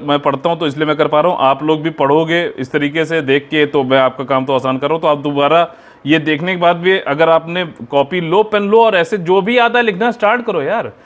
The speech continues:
जैसे लोग अपनी बाइसेप्स को फुलाते हैं, लोग जो, वो भी तो मेहनत करते हैं ना, तो ये तुम अपना दिमाग अगर उस, उस तरीके से एक्सरसाइज करोगे तो आप भी तो, आपकी नसें भी तो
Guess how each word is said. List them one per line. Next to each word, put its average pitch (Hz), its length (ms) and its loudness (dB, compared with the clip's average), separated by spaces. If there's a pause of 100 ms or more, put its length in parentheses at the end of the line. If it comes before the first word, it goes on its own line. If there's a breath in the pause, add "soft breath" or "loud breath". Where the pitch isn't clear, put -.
(240 loud breath)
जैसे 151 420 2
लोग 190 260 0
अपनी 180 320 0
बाइसेप्स 156 720 0
को 175 220 -2
फुलाते 143 580 0
हैं, 139 600 -4 (320 loud breath)
लोग 165 360 2
जो, 160 140 -4
वो 147 180 2
भी 165 120 -2
तो 190 120 -4
मेहनत 160 300 0
करते 151 260 -2
हैं 220 60 0
ना, 247 60 0
तो 240 140 -2
ये 165 240 0
तुम 214 220 -2
अपना 180 320 -2
दिमाग 170 420 0
अगर 147 360 -2
उस, 135 260 -10
उस 127 120 -10
तरीके 135 320 -2
से 160 100 0
एक्सरसाइज 151 400 -2
करोगे 160 280 0
तो 208 120 -2
आप 156 200 4
भी 175 120 -6
तो, 202 180 -4
आपकी 170 360 0
नसें 180 340 -4
भी 190 100 -8
तो 196 220 -4